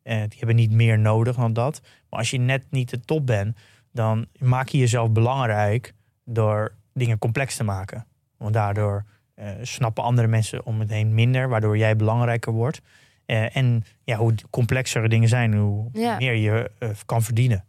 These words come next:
Speaker 2: En je hebt
Speaker 1: Meer je
Speaker 2: natuurlijk hefbomen nodig, inderdaad,
Speaker 1: en hoe
Speaker 2: om
Speaker 1: meer je,
Speaker 2: alsnog
Speaker 1: ja, verdienmodellen je kan
Speaker 2: Ja.
Speaker 1: creëren.
Speaker 2: Het is een beetje
Speaker 1: Ja.
Speaker 2: als, als Italianen in de keuken. Probeer ook met zo min mogelijk,
Speaker 1: Moet
Speaker 2: zo simpel mogelijk. Dan wordt
Speaker 1: Ja.
Speaker 2: het lekkerst.
Speaker 1: Dus, dus,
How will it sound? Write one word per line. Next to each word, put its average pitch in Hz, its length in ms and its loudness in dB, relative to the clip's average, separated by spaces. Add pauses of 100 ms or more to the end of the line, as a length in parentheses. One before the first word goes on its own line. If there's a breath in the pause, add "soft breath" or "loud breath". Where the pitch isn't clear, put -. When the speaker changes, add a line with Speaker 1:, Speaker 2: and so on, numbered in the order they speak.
Speaker 2:
En 247 100 -2
je 262 60 4
hebt - 0 -
Speaker 1:
Meer 233 80 2
je 123 60 2
Speaker 2:
natuurlijk 123 260 2
hefbomen 226 560 2
nodig, 208 360 2
inderdaad, 196 460 0
Speaker 1:
en 120 60 0
hoe 123 100 2
Speaker 2:
om 120 60 2
Speaker 1:
meer 127 180 0
je, 117 80 4
Speaker 2:
alsnog 110 260 0
Speaker 1:
ja, 120 120 2
verdienmodellen 117 640 2
je 107 80 2
kan 104 120 -4
Speaker 2:
Ja. 101 60 -4
Speaker 1:
creëren. 104 400 -2
Speaker 2:
Het 135 100 -6 (120)
is - 60 -20
een 233 60 -8
beetje 233 240 -2
Speaker 1:
Ja. 233 60 -2
Speaker 2:
als, 226 120 -4
als 226 380 -4 (340)
Italianen 233 560 0
in 220 60 2
de 220 80 2
keuken. 214 360 -2
Probeer 214 260 -2
ook 208 120 -8
met 214 180 -6
zo 220 120 -8
min 226 280 -4
mogelijk, 220 400 -6
Speaker 1:
Moet 127 120 2
Speaker 2:
zo 143 60 -6
simpel 269 280 -2
mogelijk. 240 500 -2
Dan - 60 -20 (400)
wordt 165 60 0
Speaker 1:
Ja. 139 120 0
Speaker 2:
het 104 80 -10
lekkerst. - 440 -14
Speaker 1:
Dus, 123 140 -2
dus, 131 280 -2